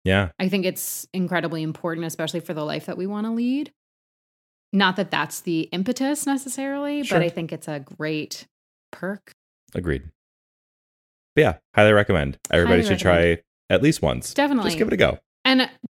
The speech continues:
Speaker 2: I wanna clarify that there are, like, two different kinds of climbing styles, basically. There's, like, dynamic climbers and static climbers.
Speaker 1: Mm-hmm.
Speaker 2: Dynamic climbers are gonna be people who, like,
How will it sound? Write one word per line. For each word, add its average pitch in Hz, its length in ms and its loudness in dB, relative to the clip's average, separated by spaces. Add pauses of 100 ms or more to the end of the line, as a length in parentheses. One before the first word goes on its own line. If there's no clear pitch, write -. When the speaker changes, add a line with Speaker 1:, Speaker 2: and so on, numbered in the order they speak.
(140)
Speaker 2:
I 240 160 6
wanna 285 240 2
clarify 220 400 -2
that 190 140 -2
there 170 180 0
are, 165 60 -2
like, 156 260 -6
two 233 540 0 (120)
different 190 300 -4
kinds 170 400 -4
of 180 100 -6
climbing 165 400 -4
styles, 226 480 -2
basically. 240 480 -2
There's, 175 280 -4
like, 151 180 -6
dynamic 151 600 -4
climbers 185 600 -2
and 160 200 -10
static 151 520 -6
climbers. 262 600 -2
Speaker 1:
Mm-hmm. 92 300 0 (300)
Speaker 2:
Dynamic 208 380 0
climbers 226 340 0
are 190 40 -4
gonna 180 140 -4
be 175 100 -4
people 175 280 -2
who, 180 120 -2
like, 180 280 -2